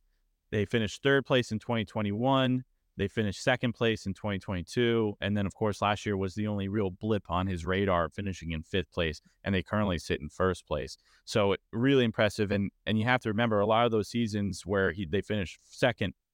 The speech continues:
first, second, Man City has been there. They're the only team in the past six seasons to have beaten Man City to the title. So without them, we're looking at an absolute Bundesliga situation here. So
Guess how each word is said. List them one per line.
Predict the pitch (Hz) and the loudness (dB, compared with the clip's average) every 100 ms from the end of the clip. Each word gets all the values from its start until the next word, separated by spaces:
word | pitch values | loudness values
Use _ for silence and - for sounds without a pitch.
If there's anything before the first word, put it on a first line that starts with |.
| _ | _
first, | - 123 98 - _ | 0 2 2 -4 _
second, | - 123 113 90 - _ _ _ _ | -2 0 0 -2 -8 _ _ _ _
Man | 110 123 107 | -2 0 0
City | - 120 87 78 _ - - | 0 0 0 -4 _ -20 -8
has | - 101 | -4 -2
been | 101 98 | 0 0
there. | 82 78 78 - | 0 -2 -8 0
They're | 113 | 2
the | 117 113 | 4 4
only | 127 135 | 4 2
team | 123 123 117 107 | 0 0 2 2
in | |
the | 98 | 0
past | 107 104 - | 0 -2 0
six | 120 - | -4 -2
seasons | 117 110 92 87 - _ _ - | -2 0 0 -4 -6 _ _ -2
to | 127 | 0
have | 120 107 | 2 2
beaten | 104 117 104 | 0 -2 0
Man | 101 92 95 | 0 0 0
City | 107 90 82 _ _ | -2 -2 -2 _ _
to | - 120 | -2 0
the | 107 | 0
title. | - 95 87 69 _ _ | 0 0 0 -4 _ _
So | - 101 | -6 -2
without | 98 113 110 | 2 4 4
them, | 113 104 | 2 2
we're | 95 | 0
looking | 98 104 101 90 | -2 -2 -2 0
at | 87 87 | 2 0
an | 85 | -2
absolute | 101 101 - 104 104 - | -2 -2 -2 -6 -6 -4
Bundesliga | 113 104 98 - 92 87 76 - _ | -2 0 -2 -2 -2 -2 -4 -6 _
situation | - 110 - 90 87 80 73 | -4 -4 -2 -2 -2 -4 -8
here. | 80 67 - _ _ _ _ | -10 -12 -12 _ _ _ _
So | - - 98 78 | -14 2 4 2